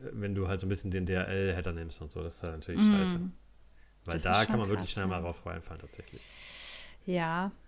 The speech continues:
Speaker 1: Oder halt,
Speaker 2: Es
Speaker 1: ähm, wenn man nicht s-, besser weiß, ähm, so,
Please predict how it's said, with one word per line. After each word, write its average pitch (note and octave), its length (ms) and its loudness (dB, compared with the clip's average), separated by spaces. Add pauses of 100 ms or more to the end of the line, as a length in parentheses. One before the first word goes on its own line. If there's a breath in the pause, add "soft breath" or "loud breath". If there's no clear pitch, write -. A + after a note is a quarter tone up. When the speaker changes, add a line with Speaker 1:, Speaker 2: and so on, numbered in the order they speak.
(140)
Speaker 1:
Oder B2+ 280 8
halt, B2 220 8
Speaker 2:
Es - 140 2
Speaker 1:
ähm, A2+ 360 4
wenn A2 100 4
man A2+ 140 2
nicht A2+ 160 2
s-, - 120 -8 (300)
besser A2+ 320 2
weiß, A2 520 2
ähm, G2+ 580 -4 (920 soft breath)
so, G2+ 420 0